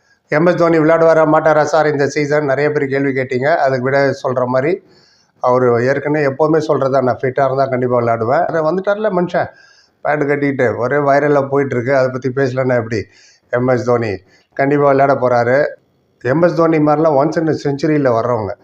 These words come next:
மாடர்ன் டே கிரேட்டுங்க எம் எஸ் தோனி. ஆமா. And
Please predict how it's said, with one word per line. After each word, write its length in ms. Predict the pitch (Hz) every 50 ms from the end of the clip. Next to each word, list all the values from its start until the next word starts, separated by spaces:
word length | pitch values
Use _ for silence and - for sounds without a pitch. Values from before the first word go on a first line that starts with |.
| _ - 117
மாடர்ன் 300 | 135 160 180 180 175 170 151
டே 80 | 156 151 147 -
கிரேட்டுங்க 400 | 131 147 147 147 147 131 123 117
எம் 140 | 113 120 131
எஸ் 80 | 127 110 113
தோனி. 240 | 120 113 110 107 110 123 127 - 101 104
ஆமா. 260 | 104 104 107 101 95 98 - _ _ -
And 260 | - 104 107 101 98